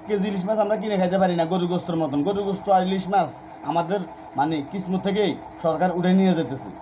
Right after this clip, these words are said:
এরকম অবস্থা করতেছে সরকার। এখন বর্তমান সরকার যেহেতু ভালো, ভালো কথা, বর্তমান সরকার সব কিছু দাম কমাইবো। এখন বর্তমান সরকারের আমলেও যদি ইলিশ মাছ না খেতে পারি,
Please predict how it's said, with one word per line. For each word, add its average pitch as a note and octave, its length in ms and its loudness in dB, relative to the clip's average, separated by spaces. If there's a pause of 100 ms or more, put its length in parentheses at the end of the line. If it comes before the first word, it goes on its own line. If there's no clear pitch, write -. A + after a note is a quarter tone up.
(200)
এরকম F#3 260 0
অবস্থা F3+ 240 2
করতেছে E3+ 400 0
সরকার। A2 260 -4 (720)
এখন A3 420 4 (220)
বর্তমান F#3 380 2
সরকার F3+ 340 2
যেহেতু G3 280 0
ভালো, F3 300 4
ভালো D#3+ 220 4
কথা, D3+ 300 2 (300)
বর্তমান E3 300 0
সরকার D#3 360 0
সব C#3 180 -2
কিছু D3 140 -10
দাম D#3 180 2
কমাইবো। C#3 360 0 (220)
এখন F#3 220 -2
বর্তমান G3 360 2
সরকারের F3+ 340 2
আমলেও G3 320 2
যদি G3+ 180 -2
ইলিশ F#3 200 -2
মাছ G3 120 -2
না F3+ 120 2
খেতে F3 200 0
পারি, D#3+ 260 2